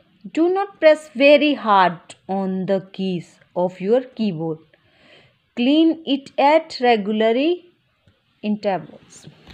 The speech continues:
Intervals. Alphabet keys. There are twenty-six alphabet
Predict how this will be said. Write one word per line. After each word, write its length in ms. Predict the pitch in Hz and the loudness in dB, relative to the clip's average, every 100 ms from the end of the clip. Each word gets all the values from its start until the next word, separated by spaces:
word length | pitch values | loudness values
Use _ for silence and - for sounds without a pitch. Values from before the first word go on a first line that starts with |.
| - _ _ _ _ - _ _ _ _ _ _ _ _ _ _ _ _ - | -20 _ _ _ _ -20 _ _ _ _ _ _ _ _ _ _ _ _ -4
Intervals. 1000 | 180 170 196 302 - 202 170 - - - _ _ _ _ _ _ _ _ _ _ _ _ _ _ _ _ | -2 -2 -2 -2 -2 -2 -2 -2 -12 -20 _ _ _ _ _ _ _ _ _ _ _ _ _ _ _ _
Alphabet 720 | 226 247 247 - 370 381 381 370 _ | 0 2 0 2 2 4 -2 -4 _
keys. 460 | 233 208 160 - _ _ _ _ _ _ _ _ - - | -4 -4 -4 -12 _ _ _ _ _ _ _ _ -20 -16
There 500 | 175 - 202 196 180 | -14 -4 -2 0 0
are 280 | 185 196 233 - - | 0 0 -2 -6 -2
twenty-six 840 | 285 277 269 302 285 349 330 - - | 0 0 -2 -6 -4 -4 -4 -8 -4
alphabet 840 | 226 214 214 220 190 254 330 - | 0 0 0 -2 0 2 2 -2